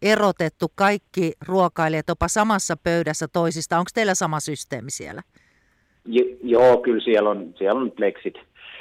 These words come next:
Speaker 2: sivuilla, että siellä ei niinku sille, se on, se on ollut täällä jo, kun aikaisemmin kävin tuossa joulukuussa, niin sama homma noissa hotelleissakin, että siellä on niinku pöydissä, on pleksit.
Speaker 1: Eli siellä on
Speaker 2: Sivulla.
Speaker 1: tosi, tosi tarkka.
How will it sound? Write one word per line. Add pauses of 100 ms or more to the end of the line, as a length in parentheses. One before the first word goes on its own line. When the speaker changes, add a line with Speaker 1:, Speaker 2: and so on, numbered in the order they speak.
(340)
Speaker 2:
sivuilla,
että
siellä
ei
niinku
sille, (880)
se
on, (120)
se
on
ollut
täällä
jo,
kun
aikaisemmin (100)
kävin (180)
tuossa (500)
joulukuussa,
niin
sama
homma
noissa
hotelleissakin,
että
siellä
on
niinku
pöydissä, (180)
on
pleksit. (600)
Speaker 1:
Eli
siellä
on
Speaker 2:
Sivulla.
Speaker 1:
tosi,
tosi
tarkka.